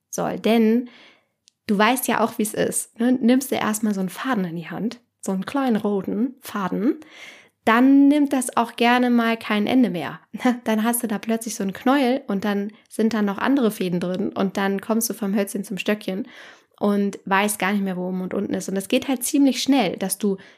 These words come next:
hier mal ein Buch liest, da mal eine Podcast-Folge hörst, da mal einen Online-Kurs machst oder, oder, oder. Und deswegen ist es so wichtig, dass du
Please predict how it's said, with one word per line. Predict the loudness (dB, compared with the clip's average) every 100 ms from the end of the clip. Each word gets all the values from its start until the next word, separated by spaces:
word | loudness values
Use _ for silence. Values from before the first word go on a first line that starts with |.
| _
hier | 0
mal | 2
ein | 4 4
Buch | 2 0
liest, | 2 2 2 -2 -6
da | -2 0
mal | 0
eine | -2
Podcast-Folge | -6 -8 -8 -8 -6 -4 -4
hörst, | -4 -4 -4 -6 -10 -4
da | -2
mal | 0 -2 -2 -2
einen | -4 -4 -2
Online-Kurs | 2 2 2 0 -4 -4
machst | -4 -4 -6 -10 -14 -6
oder, | 0 0 2 2
oder, | 2 2 0
oder. | 0 2 0 -4 _ _ _ _ _ _ _ -2
Und | 0
deswegen | 2 2 2
ist | 0
es | -2
so | -4 -4
wichtig, | -4 -8 -8
dass | -8 -2
du | -2